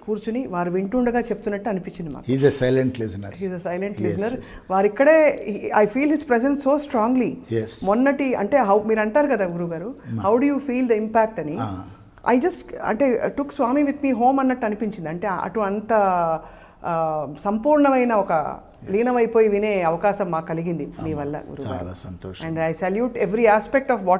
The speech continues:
Speaker 1: you have said. Uh, your language, మీ భాష, మీ భావం, uh, మీ, అంటే, అసలు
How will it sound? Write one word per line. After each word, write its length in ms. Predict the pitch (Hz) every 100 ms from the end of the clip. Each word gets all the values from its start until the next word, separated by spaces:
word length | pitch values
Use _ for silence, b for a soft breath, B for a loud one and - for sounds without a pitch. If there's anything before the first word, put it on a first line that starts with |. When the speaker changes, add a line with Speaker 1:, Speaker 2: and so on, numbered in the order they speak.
| 202
Speaker 1:
you 40 |
have 180 | 175 160
said. 180 | - 185
Uh, 880 | - - - - - - 147 151 147
your 100 | 156
language, 480 | 175 202 214 233 233 -
మీ 100 | 180
భాష, 380 | 160 156 180 175 226 240 B B B 175
మీ 100 | 175
భావం, 460 | 160 160 196 269 - B B B -
uh, 480 | 160 156 143 147 85
మీ, 160 | 175 170 156 147 143 - - - -
అంటే, 260 | 160 185
అసలు 380 | 160 165 160 147